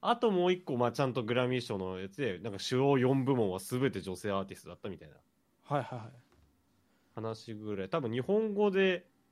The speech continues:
Speaker 1: そう、なんだ、トピックとして今年のグラミー賞挙げられるのって、そういうタイトルで大体出てくると思うんですよ。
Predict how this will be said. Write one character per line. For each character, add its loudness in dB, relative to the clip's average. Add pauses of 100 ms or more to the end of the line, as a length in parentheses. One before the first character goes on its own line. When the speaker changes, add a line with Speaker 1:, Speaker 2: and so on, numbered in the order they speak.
Speaker 1:
そ -4
う、 -2
な -2
ん -4
だ、 -10
ト 4
ピ 0
ッ -6
ク -10
と -6
し -8
て -6
今 -8
年 -6
の -2
グ -2
ラ 0
ミ -2
ー -8
賞 -10
挙 -10
げ -10
ら -10
れ -10
る -12
の -14
っ -18
て、 -20 (440)
そ 4
う 6
い 6
う -10 (1700)
タ 6
イ 2
ト 6
ル 4
で 6
大 6
体 4
出 0
て -4
く -14
る -12
と -14
思 -14
う -18
ん -18
で -20
す -20
よ。 -20